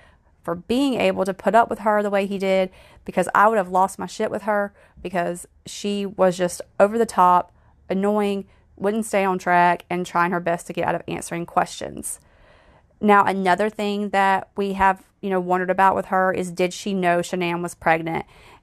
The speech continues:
And her Google searches, in my opinion, do prove that she knew Shanann was pregnant, because when Chris came to North Carolina for that sixth week of the family vacation, he joined her and the girls here for one week. During this week,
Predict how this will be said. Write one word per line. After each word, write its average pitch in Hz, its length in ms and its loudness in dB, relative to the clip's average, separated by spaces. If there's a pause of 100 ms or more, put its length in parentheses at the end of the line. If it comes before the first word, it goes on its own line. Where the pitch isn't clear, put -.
(100)
And 185 300 4
her 196 480 2
Google 285 280 4
searches, 214 360 0
in 190 100 2
my 180 180 4
opinion, 185 460 -2
do 175 180 0
prove 170 380 -2
that - 160 -2
she 185 180 -8
knew 170 240 -2
Shanann 165 400 -6
was 170 120 -10
pregnant, 165 480 -2 (420)
because 202 580 2
when 196 200 -2
Chris 233 280 -2
came 233 240 -4
to 214 80 -6
North 202 200 -2
Carolina 185 640 0 (400)
for 190 120 -2
that 185 180 4
sixth - 340 -4
week 208 160 2
of 196 60 0
the 190 80 -2
family 202 320 2
vacation, 185 800 -2
he 220 160 -2
joined 233 340 2
her 170 360 2
and 175 180 0
the 170 60 -2
girls 170 340 0
here 175 180 0
for 190 160 -2
one 185 240 0
week. - 300 -4 (840)
During 254 240 4
this 277 220 -2
week, 175 280 -2